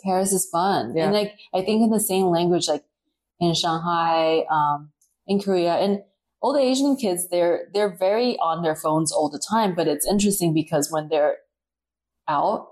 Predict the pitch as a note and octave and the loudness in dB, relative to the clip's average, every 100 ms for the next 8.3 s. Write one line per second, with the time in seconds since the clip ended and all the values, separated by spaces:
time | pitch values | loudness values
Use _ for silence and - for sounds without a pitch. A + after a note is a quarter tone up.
0 | F3 F3 D#3+ D#3+ D#3 - E3 D3 A#2+ - | -2 0 0 -2 -2 -2 -2 -2 -2 -2
1 | E3 E3+ E3+ C#3 C#3+ - D#3 D3+ D3 D#3+ | 0 2 0 0 -2 0 2 0 -2 -2
2 | - D#3+ - E3 E3+ E3+ F3 F3 F3 - | 0 0 0 0 2 2 2 -2 -4 -14
3 | - - F#3 F3+ - - E3 E3 F3 F#3 | -20 -8 -2 -2 -2 -4 -4 -2 -2 0
4 | F#3 E3 E3 D#3+ D3+ - E3 E3 D#3 D3+ | 0 0 2 0 -2 -4 -4 -4 -4 -2
5 | D3+ C#3+ D3+ - D#3 C#3+ D#3+ - - D#3 | 0 2 2 0 -2 0 0 -2 -2 -2
6 | D3 C#3+ C#3 D3 - D#3 D3 D#3 D#3+ D3+ | -2 -2 -2 0 0 0 -2 -4 -6 -4
7 | D#3+ D#3 D3 C#3+ - D3+ F3 D#3+ - - | -2 -2 -2 -2 -2 0 0 0 -2 -2
8 | C#4 D3+ | -2 -2